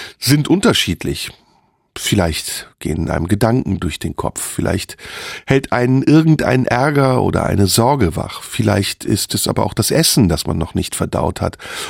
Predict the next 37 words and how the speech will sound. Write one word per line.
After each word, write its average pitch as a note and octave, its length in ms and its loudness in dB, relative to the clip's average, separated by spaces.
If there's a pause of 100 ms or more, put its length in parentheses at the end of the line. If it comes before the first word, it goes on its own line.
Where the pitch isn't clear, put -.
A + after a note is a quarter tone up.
(120)
oder C#3 260 6
der A2+ 160 2
Alkohol, A2 680 2
der G2 300 2
einem G2+ 280 2
zuerst - 680 0
das G2 180 -2
Gefühl G2+ 340 2
gibt, G2+ 300 -2
gut G2+ 200 2
schlafen F#2+ 420 0
zu - 140 -2
können B2 420 2 (520)
und A#2+ 200 4
dann A2 220 2
aber A#2+ 320 2
zum C#3 240 2
Gegenteil G#2+ 540 4
führt, - 480 -6
nämlich F#2 380 0
zu - 140 0
einem F#2 200 0
sehr A2+ 180 4
unruhigen F2 500 4
Schlaf. - 520 -6 (840)
Und F#2 160 -2
wenn F2+ 100 2
man F#2+ 120 2
dann G#2+ 200 2
auch - 180 -2
noch F#2+ 160 2
schnarcht, - 880 0
dann, A2+ 320 0
äh, A#2+ 720 -2
hat - 160 -6
das - 140 -6
Ganze F#2+ 420 0